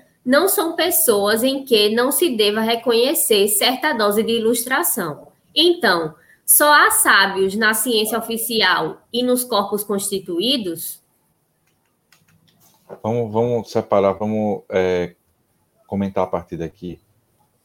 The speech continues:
Speaker 2: Agora eu vou ouvir vocês duas, que eu já falei demais.
Speaker 1: Na verdade, aqui ele traça, né? Quando, quando na resposta ele coloca,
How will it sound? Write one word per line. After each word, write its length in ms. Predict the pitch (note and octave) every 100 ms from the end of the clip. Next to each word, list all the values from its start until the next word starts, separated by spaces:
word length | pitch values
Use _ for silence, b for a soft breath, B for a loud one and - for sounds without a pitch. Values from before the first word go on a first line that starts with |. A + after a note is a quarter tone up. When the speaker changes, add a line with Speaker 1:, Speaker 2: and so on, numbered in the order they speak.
| _ _ _ -
Speaker 2:
Agora 300 | F#2+ G#2+ A2+
eu 40 |
vou 140 | G#2+ A2+
ouvir 120 | A2+
vocês 320 | A2 - A#2+
duas, 160 | G2+ -
que 80 |
eu 60 | G2+
já 60 | G2+
falei 260 | G2 F#2+
demais. 580 | G2 G#2+ D#3+ D3 - - _ _ _ _ _ _ -
Speaker 1:
Na 180 | C#4+
verdade, 880 | D#4 E4+ E4 A3+ G#3+ A3+ B3+ A3+ - -
aqui 380 | A3+ C4 B3+
ele 300 | A#3+ A3+ C4
traça, 600 | D4+ C4 G3 F#3 F3+ G3+
né? 160 | F3+ F#3+
Quando, 420 | - C4+ C4+ B3
quando 260 | - D4 D#4+
na 160 | D#4 D4+
resposta 520 | C#4 C#4+ A#3+ A#3 B3+
ele 200 | A3+ A3+
coloca, 960 | A3+ A3 F#3+ F3+ E3+ F3+ D#3+ D3 C#3+